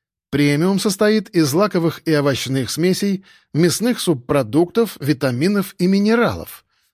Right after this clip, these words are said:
Супер премиум состоит из мясных отходов, говяжьей крови и печени, сублимированного мяса и сушёных овощей с добавлением витаминных комплексов.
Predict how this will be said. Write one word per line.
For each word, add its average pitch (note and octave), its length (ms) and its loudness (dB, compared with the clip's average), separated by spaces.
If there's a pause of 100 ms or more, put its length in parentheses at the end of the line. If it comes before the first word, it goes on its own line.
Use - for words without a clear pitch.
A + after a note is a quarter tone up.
Супер G#3+ 540 0
премиум B2 440 -2
состоит D3 460 0
из D3+ 220 -2
мясных D3 500 -4
отходов, C#3 640 -2 (320)
говяжьей D#3 420 2
крови D3+ 300 0
и C3+ 200 -6
печени, G3 580 -2 (240)
сублимированного F3+ 800 2
мяса A#3 320 0
и F#3+ 180 -4
сушёных F#3 560 0
овощей D#3+ 400 0
с F3+ 60 -2
добавлением D#3 580 0
витаминных D3+ 600 -2
комплексов. A2 760 -4